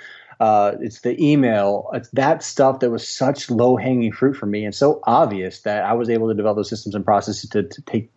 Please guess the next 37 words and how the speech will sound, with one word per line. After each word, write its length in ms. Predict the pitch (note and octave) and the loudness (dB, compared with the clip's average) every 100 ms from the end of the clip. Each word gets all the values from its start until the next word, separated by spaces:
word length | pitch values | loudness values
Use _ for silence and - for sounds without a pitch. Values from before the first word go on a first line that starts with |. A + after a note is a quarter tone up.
| - | -2
that 240 | G2 B2+ | 2 4
out 80 | A2 | 2
of 80 | F#2 | 0
my 120 | F2+ | -2
life. 280 | F#2 F#2 - _ - - - - - | -4 -6 -8 _ -20 -20 -20 -14 0
Um, 260 | A#2 A2 G2+ _ | 2 2 -2 _
I 80 | - | 2
remember, 420 | F#3 F#3+ D#3 C3+ - _ - | 4 4 2 0 -8 _ -10
and 280 | C3+ C3+ C#3 | -6 -4 -2
when 120 | C#3 | -2
I 20 | |
went 220 | C3+ D#3+ - | 0 -2 -2
to, 560 | D#3 C#3+ C3+ C3 A#2 | 0 2 2 0 -2
so 200 | - B2+ | -2 -2
at 140 | A#2+ A#2 | -2 -6
the 60 | |
very 320 | A2 D#3+ F#3 | 0 2 4
end, 180 | C3 A#2+ | 2 0
when 100 | A2+ | -2
I 40 | G#2+ | 0
really 320 | A#2 F#3 D3+ | 4 4 4
got 140 | C3 | 2
to, 60 | A#2+ | 0
like, 140 | G#2+ | -6
my 160 | G#2 G2+ - | -6 -8 -12
peak 260 | - B2+ - | -6 -4 -2
of 80 | |
my 160 | F#2+ F#2+ | -2 -2
hacking 420 | - F#2+ G2+ G#2 | -2 -4 -4 -8
corporate 320 | - G2+ - | -4 -4 -4
career, 300 | - F#2 F#2+ | -2 0 2
if 120 | F#2 - | 0 0
you 40 | |
wanna 160 | G#2+ - | 0 2
call 140 | - | 0
it 80 | - | 2
that, 200 | A2 | 0